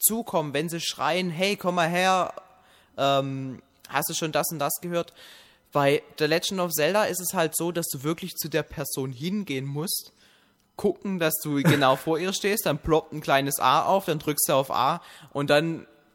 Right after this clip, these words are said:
Speaker 1: kommen drei, vier Zeilen, die sagen, „Oh, es ist so schön hier, die Sonne scheint, Punkt, fertig.“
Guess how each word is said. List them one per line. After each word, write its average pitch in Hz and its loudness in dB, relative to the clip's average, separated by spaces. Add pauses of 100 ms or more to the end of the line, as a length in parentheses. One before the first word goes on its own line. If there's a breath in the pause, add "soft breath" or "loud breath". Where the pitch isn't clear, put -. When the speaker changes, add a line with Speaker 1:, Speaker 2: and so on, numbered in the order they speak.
Speaker 1:
kommen 160 2
drei, 143 4
vier 156 -2
Zeilen, 151 2
die 175 -2
sagen, 147 2
„Oh, 208 2
es - 2
ist 147 -2
so 165 0
schön 165 0
hier, 160 0
die 139 -4
Sonne 147 0
scheint, 131 -2
Punkt, 131 -4
fertig.“ 107 -6